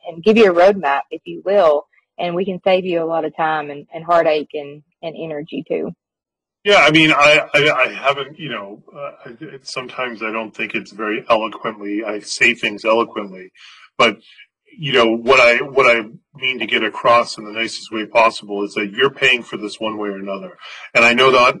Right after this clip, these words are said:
Speaker 2: everybody out there or everybody listening has the money to pay for maybe care management, private home care services,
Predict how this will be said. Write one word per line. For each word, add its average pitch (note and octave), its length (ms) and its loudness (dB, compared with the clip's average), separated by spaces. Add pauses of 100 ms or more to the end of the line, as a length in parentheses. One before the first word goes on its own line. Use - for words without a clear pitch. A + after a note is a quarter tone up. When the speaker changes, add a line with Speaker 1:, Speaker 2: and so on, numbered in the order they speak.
(120)
Speaker 2:
everybody A#2+ 500 -2
out B2 220 2
there B2+ 260 2
or G#2 160 -4
everybody G#2+ 380 -4
listening A#2 680 -8 (140)
has G#2+ 260 0
the - 80 -16
money G#2+ 280 -4
to G#2 100 -8
pay G#2+ 300 -2
for G#2 420 -2 (380)
maybe G2 200 -12
care G#2 240 -4
management, A#2 520 -2 (160)
private G#2 320 2
home A2+ 180 -4
care G#2 220 -6
services, G2+ 600 -6